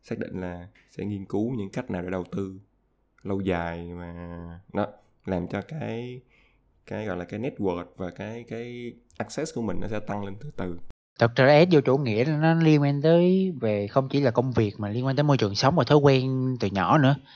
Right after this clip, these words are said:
Speaker 2: Thì hồi nhỏ cô cũng được dạy là kiểu saving này kia rồi đó. Nên thật ra từ năm cấp ba rồi, nhưng mà năm cấp ba thì đâu có nhiều tiền đâu. Mỗi tháng ba, mỗi tuần hay mỗi, à, mỗi tuần cho có mấy chục ngàn à. Thì xài xong cô không, không nhu cầu xài nhiều nên là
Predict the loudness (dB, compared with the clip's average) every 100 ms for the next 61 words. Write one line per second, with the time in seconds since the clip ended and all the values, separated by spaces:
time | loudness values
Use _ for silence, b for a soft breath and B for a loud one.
0 | B B B -6 -2 0 0 0 0 2
1 | 0 2 0 0 -2 -2 -4 -6 -6 -8
2 | -8 -4 -4 0 2 2 2 -2 -2 2
3 | 4 4 2 0 B B B -4 0 2
4 | 4 2 0 0 -2 2 2 2 2 0
5 | -2 -2 -4 -2 2 2 4 2 2 0
6 | 0 0 0 -2 0 0 2 0 2 2
7 | 2 0 B B B B B 2 2 4
8 | 0 0 -6 -6 -4 -2 2 2 2 2
9 | 2 4 2 2 -2 -4 -4 -6 -10 b
10 | b b -6 -2 2 2 2 2 0 2
11 | 2 2 0 0 0 2 2 2 -2 0
12 | 0 -2 -2 -2 0